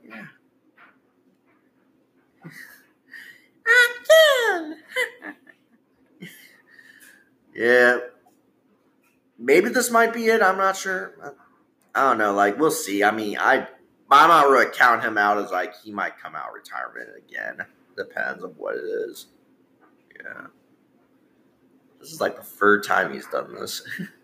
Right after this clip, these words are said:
a little off, uh, N B A topic. Yeah. All right, so we are going to talk about, uh, the nineteen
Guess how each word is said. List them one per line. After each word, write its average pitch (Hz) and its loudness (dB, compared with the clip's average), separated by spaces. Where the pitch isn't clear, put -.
a 123 0
little 143 8
off, 120 6
uh, 107 4
N 107 -4
B 95 -4
A 90 -4
topic. 95 -2
Yeah. 60 -20
All 117 2
right, 113 6
so 123 0
we 139 -2
are 139 4
going 139 0
to 123 -6
talk 117 2
about, 110 4
uh, 104 2
the 101 -4
nineteen 110 -6